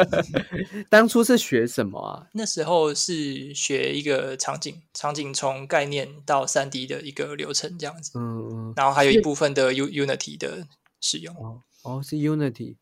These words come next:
Speaker 1: 的使用这样。
Speaker 2: 嗯，嗯，嗯。
Speaker 1: 因为我想说是场景从概念到场景模式，应该每个公司都有，已经有一套自己的流程，那为什么还要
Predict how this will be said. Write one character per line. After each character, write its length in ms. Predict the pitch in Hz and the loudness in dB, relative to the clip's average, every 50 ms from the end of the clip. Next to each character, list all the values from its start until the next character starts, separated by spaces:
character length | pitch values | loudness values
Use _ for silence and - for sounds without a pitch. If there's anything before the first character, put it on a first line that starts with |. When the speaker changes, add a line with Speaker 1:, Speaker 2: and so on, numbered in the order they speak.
| _ _ _ _ | _ _ _ _
Speaker 1:
的 120 | 117 113 | -10 -10
使 240 | 104 - - - 104 | -10 -10 -12 -12 -12
用 400 | 101 98 107 113 117 113 107 110 | -10 -6 -4 -4 -4 -4 -6 -8
这 80 | 107 104 | -12 -12
样。 100 | 104 107 | -10 -10
Speaker 2:
嗯， 100 | 139 147 151 | -10 -12 -12
嗯， 0 | |
嗯。 80 | - - - - - _ _ | -16 -18 -18 -20 -20 _ _
Speaker 1:
因 100 | 226 247 | 6 8
为 80 | 240 | 8
我 40 | 220 | 8
想 220 | 208 196 156 139 139 | 8 6 6 4 4
说 360 | 156 160 160 165 165 165 165 | 6 8 8 8 8 8 6
是 300 | 165 - 196 196 180 - _ _ - | 4 2 0 0 0 0 _ _ -4
场 260 | - 139 131 151 165 | -2 0 0 0 0
景 160 | 160 165 131 | 0 0 0
从 180 | 123 123 120 120 | 0 0 0 2
概 160 | 151 143 139 | 4 4 4
念 180 | 135 139 139 | 4 4 4
到 380 | 131 143 135 131 131 131 135 - _ _ | 4 4 4 4 2 0 -4 -8 _ _
场 200 | - - 123 127 | -8 -6 -6 -2
景 140 | 123 127 120 | 0 0 0
模 160 | 113 113 113 | 0 -2 -4
式， 180 | 107 113 120 117 - _ _ _ | -4 -4 -6 -6 -8 _ _ _
应 160 | 170 175 190 | 0 2 4
该 320 | 208 214 214 220 214 - - _ | 6 6 6 6 4 0 -2 _
每 200 | 147 139 123 113 | 2 2 2 4
个 360 | 107 127 120 113 113 - - _ _ | 2 2 2 2 2 -2 -4 _ _
公 220 | - - 143 151 | 0 2 2 2
司 180 | 147 151 - 147 | 2 -2 -4 0
都 220 | 139 151 143 143 | 4 6 6 8
有， 200 | 143 127 110 104 - _ | 6 6 4 0 -4 _
已 120 | - 127 113 | -6 -6 -4
经 200 | 107 - 180 202 | -2 -2 0 2
有 180 | 196 143 113 | 2 2 2
一 60 | 104 98 | 0 -2
套 220 | - 143 135 123 | -2 -2 -2 -2
自 200 | 113 - 131 123 | -2 -2 -6 -6
己 140 | 113 113 110 | -6 -8 -8
的 100 | 110 113 | -8 -8
流 180 | 117 123 123 | -8 -8 -8
程， 120 | 117 - 127 | -8 -6 -4
那 80 | 143 | -2
为 120 | 160 175 170 | -2 -2 -2
什 80 | 127 | -4
么 80 | 110 104 | -6 -6
还 80 | 107 101 | -6 -4
要 260 | 104 107 107 110 | -2 -2 -4 -4